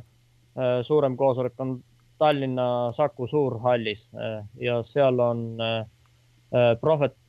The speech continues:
äh, Joeli koguduses, äh, pastor, äh, Mati Kurriki juhtimisel kella kaheksateistkümne ajal, äh,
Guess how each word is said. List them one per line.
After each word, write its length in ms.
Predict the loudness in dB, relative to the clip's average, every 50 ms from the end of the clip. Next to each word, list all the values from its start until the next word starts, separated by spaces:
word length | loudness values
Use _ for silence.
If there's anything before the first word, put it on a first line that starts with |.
| _
äh, 320 | _ 2 4 4 4 4 4
Joeli 380 | 4 4 4 4 4 2 2 0
koguduses, 880 | 0 -2 0 0 -2 -2 -2 -2 -4 -6 -4 -2 0 0 0 -2 -6 -12 -14 _
äh, 600 | -2 0 2 2 2 2 2 0 0 0 -2 -4 -6 _ _ _ _ _ _ _ _ _ _ _ _ _
pastor, 840 | 2 2 2 2 0 -6 -14 _ _ 2 4 4 4 4 4 2 2 2
äh, 380 | 2 4 4 6 4 4 2 0 -4 -10 _ _ _ _ _ _ _ _ _ _ _ _ _ _ _ _ _ -2
Mati 680 | 2 2 2 2 2 -2 _ 2 4 4 4 4 2
Kurriki 560 | _ 2 4 4 4 2 0 0 0 2 4
juhtimisel 640 | 4 4 4 2 0 -2 -2 0 0 0 0 0 0
kella 320 | 0 2 2 4 2 2 0
kaheksateistkümne 1500 | -2 _ 0 2 4 4 2 2 -2 -8 -10 -2 _ 2 2 2 2 -2 -8 -8 _ -4 -4 -2 -2 -2 -2 -2 -4 -4 -4 -2
ajal, 320 | 0 2 4 4 2 2
äh, 320 | 0 0 0 2 0 0